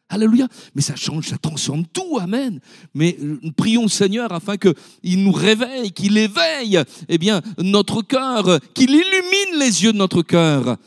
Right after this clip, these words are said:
afin que nous puissions nous emparer de ces promesses et de cette parole. Alors, je voudrais simplement, eh bien, voir, euh, euh, cette, ce, ce, ce temps de, de méditation de la parole de Dieu au travers de ce thème,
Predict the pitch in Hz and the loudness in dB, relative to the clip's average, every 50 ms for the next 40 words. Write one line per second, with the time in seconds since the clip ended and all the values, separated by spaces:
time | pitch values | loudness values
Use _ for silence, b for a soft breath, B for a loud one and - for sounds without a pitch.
0 | b b b b _ 127 - 180 185 180 - 185 165 160 - 175 170 - - 175 | b b b b _ -12 -6 -6 -6 -4 -2 -4 -4 -2 -4 -4 -4 -2 -2 0
1 | 170 156 139 120 156 175 170 156 135 120 113 _ _ _ - 143 123 _ _ - | 0 0 -2 0 0 -2 -2 -4 -8 -16 -20 _ _ _ -18 -18 -18 _ _ 0
2 | 156 156 151 151 165 165 147 143 131 - 147 - - 135 147 151 165 180 180 - | 0 0 0 0 -4 -2 -2 -2 -2 -2 -2 -2 -2 -6 -2 0 0 -2 0 -2
3 | 170 151 B B B B - 139 131 147 139 - 160 147 - 139 _ 143 123 127 | -4 -6 B B B B -6 0 0 0 2 2 -2 -2 -2 -4 _ -6 -8 -6
4 | 131 151 190 240 254 226 185 185 208 196 196 247 247 220 170 B B B B B | -4 -2 -2 -2 -2 -4 -4 -6 -6 -4 -2 -2 -2 -2 -6 B B B B B
5 | B - - 208 220 - 185 185 185 196 226 247 233 220 170 - B B B B | B -6 -4 -4 -2 0 0 0 0 0 -2 0 0 -2 -2 -4 B B B B
6 | B - 156 156 196 214 190 165 170 214 233 240 233 180 160 165 156 131 B B | B -12 -4 -2 -2 -2 0 0 0 0 0 0 -2 0 2 2 2 2 B B
7 | B B B - 156 165 160 156 151 160 160 - 185 175 - - - 170 160 - | B B B -4 -4 -2 -2 -2 -4 -4 -2 -2 -2 -2 -2 -2 -2 -2 -2 0
8 | - 165 151 - 170 156 - - 190 190 175 160 156 151 127 143 147 147 156 190 | -2 -6 -4 -2 -2 -2 0 -2 -2 -2 0 0 0 0 0 -2 -2 -2 0 -2
9 | 226 175 208 190 208 180 175 - - 220 208 165 147 - 185 180 185 190 170 156 | -2 -2 -2 -6 -4 -6 -6 -6 -6 -6 -6 -8 -4 -6 -6 -2 -2 -2 0 0
10 | 151 147 165 220 233 196 165 151 _ _ - 170 175 170 208 190 170 156 - - | -2 -2 -2 -6 -4 -4 -6 -6 _ _ -12 -10 -8 -10 -10 -8 -8 -8 -8 -8
11 | 160 _ - 220 220 170 135 | -10 _ -6 -6 -6 -6 -8